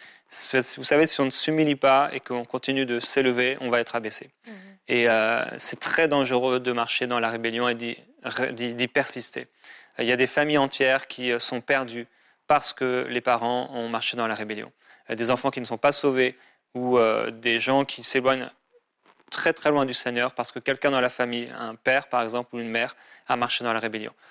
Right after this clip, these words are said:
Speaker 1: Il y a des gens qui ont des accidents de la route, de, des accidents domestiques ou autres,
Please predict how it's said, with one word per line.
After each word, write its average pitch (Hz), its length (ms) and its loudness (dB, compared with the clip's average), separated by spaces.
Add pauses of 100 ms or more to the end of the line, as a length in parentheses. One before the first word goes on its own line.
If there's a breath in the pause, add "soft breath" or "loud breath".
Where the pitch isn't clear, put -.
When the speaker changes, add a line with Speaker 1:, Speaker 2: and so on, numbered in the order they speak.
(180 loud breath)
Speaker 1:
Il - 40 -2
y 120 40 0
a - 20 2
des 113 100 0
gens 139 180 2
qui - 120 -6
ont 123 80 0
des 117 160 -2
accidents 131 540 0
de 120 100 -2
la 131 120 4
route, 123 360 -6
de, 107 320 -10 (280)
des 107 60 -10
accidents 117 320 -4
domestiques 135 520 0
ou 139 40 6
autres, 135 220 2